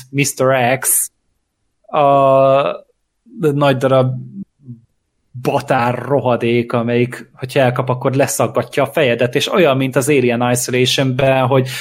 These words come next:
folyamatosan járőrözik ott a, a pályán, és akkor imádkozol érte, hogy véletlenül se forduljon arra, amerre te vagy, mert ugyan el tudsz tőle futni,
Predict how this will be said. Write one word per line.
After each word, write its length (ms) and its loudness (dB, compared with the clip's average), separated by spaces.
folyamatosan 760 0
járőrözik 800 2
ott 240 -8
a, 380 2
a 120 -8
pályán, 680 0
és 180 -4
akkor 180 -2
imádkozol 600 0
érte, 300 0
hogy 240 0
véletlenül 540 0
se 140 -6
forduljon 580 -2
arra, 280 0
amerre 300 -4
te 160 -4
vagy, 160 0
mert 220 -4
ugyan 200 -4
el 180 2
tudsz 280 -2
tőle 300 0
futni, 600 -10